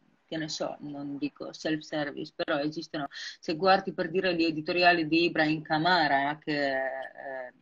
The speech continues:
come dicevo, uno dei miei stylist preferiti, dietro i suoi editoriali c'è sempre una storia, no?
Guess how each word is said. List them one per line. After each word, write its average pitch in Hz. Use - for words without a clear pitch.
come 156
dicevo, 156
uno 156
dei 147
miei 147
stylist 147
preferiti, 156
dietro 156
i 147
suoi 175
editoriali 160
c'è -
sempre 143
una 135
storia, -
no? 151